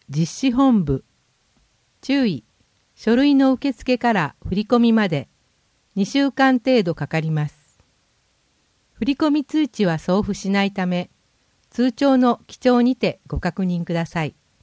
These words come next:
一、二ともに住民税が課税されている人の扶養親族等のみで構成される世帯は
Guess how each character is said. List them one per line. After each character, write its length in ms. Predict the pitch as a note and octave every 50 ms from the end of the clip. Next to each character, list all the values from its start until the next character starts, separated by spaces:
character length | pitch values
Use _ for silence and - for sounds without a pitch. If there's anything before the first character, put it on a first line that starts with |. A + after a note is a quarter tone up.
| _ _ _ _ _ _ _ _ _ _ _ _ _ _ _ _ _ _ _ _ _ _ _ -
一、 460 | G#3 B3 - - - - G#3 D#3+ - _ _ _ -
二 280 | D#3 F3+ G3+ G#3+ F#3 - _ _ _ -
と 120 | F3+ F#3
も 160 | G3+ G#3+ G#3+
に 280 | A3 G#3+ G#3 G#3+ G3+ G3+ _ _ _ _ _ _ _ _ -
住 240 | F3 F#3+ A#3 C4+ C#4
民 260 | C#4+ D#4 D#4 D#4 C#4+
税 220 | A3+ A#3+ G#3 F#3
が 140 | E3+ D#3+ D3
課 180 | - - E3+ E3
税 180 | A3+ B3 B3
さ 160 | A#3+ - A#3+ A3+
れ 120 | A#3 A3+
て 160 | - A#3 A3+
い 40 | A3+
る 120 | A3 A3+
人 260 | G#3+ - - A#3+ A3+ G#3+
の 260 | F#3+ F3 D#3 D3+ - _ _ _ _ _ _ _ _ -
扶 60 | A3 G#3+
養 300 | A#3 C4+ D4 C#4+ D4 C4+
親 300 | - - D4 C#4+ C4 G#3
族 340 | G#3 F3+ - - D3 C#3
等 360 | - - A#3 B3 A3 D#3+ - - -
の 160 | F3 A3 C4+
み 140 | C4+ B3 F3+
で 220 | E3 D3 C#3 - _ _ _ _
構 200 | - G#3 A3+ C4+
成 280 | - - C4+ C#4 C4+
さ 160 | - - A#3+ B3
れ 120 | C4 B3+
る 140 | A3+ A#3+ A3+
世 180 | - B3 A#3+ - -
帯 180 | F#3+ E3+ D#3
は 220 | C3 A#2+ A#2 C3